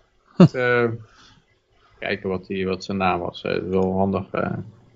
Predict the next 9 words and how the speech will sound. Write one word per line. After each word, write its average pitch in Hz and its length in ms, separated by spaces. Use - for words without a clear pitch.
Als 101 120
ik 107 80
nou 123 220
zeg 120 280
in, 113 380
in 110 280
Bing, 120 380
inventor 123 880
M 58 140